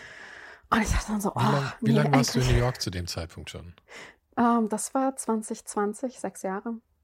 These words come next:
Speaker 2: Und New York war richtig zu Hause schon?
Speaker 1: Ja, auf jeden Fall.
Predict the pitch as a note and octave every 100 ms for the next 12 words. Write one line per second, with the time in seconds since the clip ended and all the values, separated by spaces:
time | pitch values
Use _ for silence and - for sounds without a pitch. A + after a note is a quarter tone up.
0 | _ A2+ F#2 - G#2 G#2+ G#2+ A2 G2 G#2
1 | F#2 - F#2 F#2 F2 E2 - D#2+ _ _
2 | _ _ _ _ - - F#3+ - D#3+ -
3 | G3 D#3 D#3 - D#3